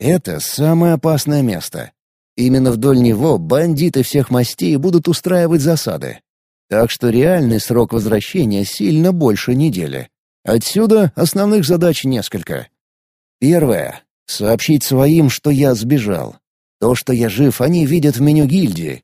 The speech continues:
И, к сожалению, хоть у нас и есть договоренность не вызволять пленных, если это потребует потерь, терзают смутные сомнения, что ребята не попробуют меня спасти. Соответственно, в любой момент они могут что-то предпринять,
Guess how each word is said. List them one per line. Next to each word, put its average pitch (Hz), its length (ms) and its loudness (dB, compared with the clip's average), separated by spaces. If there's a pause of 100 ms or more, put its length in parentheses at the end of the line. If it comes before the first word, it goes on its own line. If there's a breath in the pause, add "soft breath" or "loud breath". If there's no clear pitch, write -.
(120)
И, 143 240 4
к - 80 -12
сожалению, 143 840 0
хоть 151 240 -2
у 165 40 4
нас 165 240 2
и 151 60 4
есть 151 340 0
договоренность 139 720 2
не 156 100 2
вызволять 156 560 0
пленных, 147 640 -4
если 156 400 -2
это 139 200 0
потребует 135 520 0
потерь, 110 440 -4 (200)
терзают 147 640 2
смутные 165 440 2
сомнения, 151 680 2
что - 220 -2
ребята 185 420 2
не 170 120 2
попробуют 147 580 0
меня 113 260 -4
спасти. - 600 -8 (560)
Соответственно, 185 840 0
в - 40 -10
любой 139 300 2
момент 151 400 2
они 151 180 2
могут 175 280 2
что-то 180 340 -2
предпринять, 151 720 -6